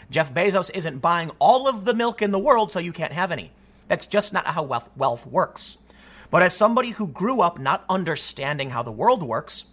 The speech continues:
partly because you grew up wealthy, you don't seem to understand this. For poor people who work really hard and claw their way up and sacrifice, they do understand it, and they are, at least as my understanding is, that they tend to be more responsible.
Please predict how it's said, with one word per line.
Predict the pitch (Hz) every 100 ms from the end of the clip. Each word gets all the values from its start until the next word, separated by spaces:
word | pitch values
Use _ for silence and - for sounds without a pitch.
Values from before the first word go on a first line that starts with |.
| _
partly | - 453 415
because | 277 - 214 156
you |
grew | 139 127
up |
wealthy, | 120 110 160 208 - - - - - - -
you | -
don't | 156
seem | 151 131
to |
understand | 107 107 143 127
this. | 98 - - - - - - - -
For | - 170 165 156
poor | - 285 349 349
people | - 151 117 104 - - - - -
who | 196 175
work | 214 233
really | 247 254
hard | 208 160 143 143
and | 131 123
claw | - 156 190
their | 185 175
way | 156 135
up | 120 -
and | 117
sacrifice, | - 220 208 - 131 120 - -
they | 147 190
do | 175 277
understand | - 151 123 - 107 104
it, | 123 -
and | 160
they | 170
are, | 196 214 151 160 - - _
at | 226
least | 269 262
as | 190
my | 202
understanding | 208 180 170 165
is, | 143
that | 135
they | 170 160
tend | 170
to | 156
be | 151
more | 143 147
responsible. | 139 127 - - 196 - 92